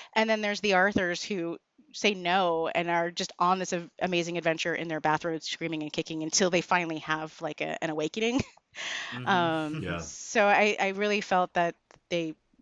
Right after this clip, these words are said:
Speaker 1: the actors did a really good job, Mos Def and everything. By the way,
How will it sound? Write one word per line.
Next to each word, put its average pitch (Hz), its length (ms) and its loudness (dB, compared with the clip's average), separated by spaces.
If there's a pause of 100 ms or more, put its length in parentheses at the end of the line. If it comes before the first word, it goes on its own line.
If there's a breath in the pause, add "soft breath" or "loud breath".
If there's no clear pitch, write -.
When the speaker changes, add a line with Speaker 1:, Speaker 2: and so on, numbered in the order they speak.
Speaker 1:
the 180 120 -6
actors 160 360 0
did 165 120 -6
a 165 60 -6
really 156 180 -6
good 160 140 -8
job, 160 220 0
Mos 170 260 -4
Def 151 260 -2
and 160 100 -4
everything. 151 480 -4
By 247 140 8
the 247 60 4
way, 220 260 4